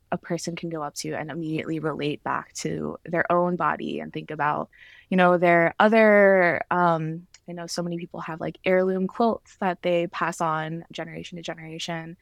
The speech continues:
For me, like, my own family has, like, this blanket. So thinking about how this tarp can also just stand for textiles that stretch beyond where we are right now and talk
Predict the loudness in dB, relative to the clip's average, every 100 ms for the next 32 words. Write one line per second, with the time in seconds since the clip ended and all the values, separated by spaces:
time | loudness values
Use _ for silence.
0 | -20 _ _ 2 6 8 6 4 4 2
1 | -2 -2 -2 0 2 2 0 -2 -4 -6
2 | -6 -8 -8 -10 -12 -16 -20 -10 -8 -6
3 | -4 -2 4 6 4 2 0 0 -2 -2
4 | 2 2 2 -2 2 4 6 4 0 0
5 | 4 4 4 0 0 -2 0 -4 -4 -4
6 | -8 -8 -8 -10 -10 -10 -10 -10 -12 -12
7 | -16 -12 -8 -8 -10 -14 _ -20 _ -2
8 | 0 -2 -6 -6 -2 -2 -2 -4 -2 0
9 | 2 0 -2 -6 -10 -10 -8 -8 -8 -8
10 | -8 -8 -4 -4 -2 -6 -8 -8 -8